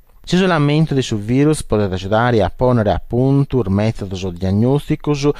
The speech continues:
provare accanto punti profettosa, sa molecole antivirali si connota, sa e permettere lo sviluppo di strategie, sa terapeutiche, sa.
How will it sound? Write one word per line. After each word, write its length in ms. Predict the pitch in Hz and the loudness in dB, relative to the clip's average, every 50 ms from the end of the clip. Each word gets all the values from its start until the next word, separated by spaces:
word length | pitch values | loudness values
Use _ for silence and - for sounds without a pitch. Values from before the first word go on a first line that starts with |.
| - - - | -6 -14 -6
provare 460 | - 117 110 101 107 104 113 113 104 | -2 -2 0 2 2 2 2 2 2
accanto 420 | 92 - - 117 113 113 113 - | 0 0 0 0 0 0 0 -2
punti 260 | 104 101 110 101 - 104 | -2 -2 -2 -4 -2 -4
profettosa, 680 | 101 95 - 98 95 - - 156 156 156 139 113 110 | -6 -4 -4 -4 -4 -2 0 2 2 2 2 2 -2
sa 180 | 98 95 101 90 | -2 -2 -2 0
molecole 540 | 95 98 95 104 107 110 - - 107 98 98 90 | 0 0 2 2 0 0 -2 -2 -2 -2 0 0
antivirali 640 | 101 87 87 - 92 87 98 104 101 107 110 104 98 | 0 -2 -2 -2 -4 -4 -2 0 0 0 0 0 0
si 180 | 90 98 95 | -2 -4 -6
connota, 640 | - - 101 104 107 113 131 143 156 - - - 160 151 | -4 -2 -2 0 2 2 2 0 0 -2 -2 -2 0 0
sa 200 | 139 143 139 135 | 2 2 2 2
e 60 | 135 | 2
permettere 640 | - - 165 147 127 120 117 120 123 - - 135 120 - | 2 0 0 2 2 2 2 2 0 -2 -4 -4 -2 -2
lo 80 | - | -4
sviluppo 460 | 101 104 131 143 127 110 98 - - | -6 -4 -4 -2 -2 -2 -4 -2 -4
di 100 | 120 117 | -2 -2
strategie, 560 | 113 - 131 123 - 147 135 117 104 98 95 95 | 0 -2 -2 -2 -2 -2 -2 -2 0 0 0 0
sa 160 | 98 113 107 | 0 0 -2
terapeutiche, 920 | - - 120 120 117 - - 98 82 78 - - - 78 - - - 76 | 0 0 0 0 0 -2 -2 -4 -4 -4 -6 -8 -10 -12 -6 -4 -4 -4
sa. 280 | 78 - 90 82 76 | -2 -2 -2 -2 -2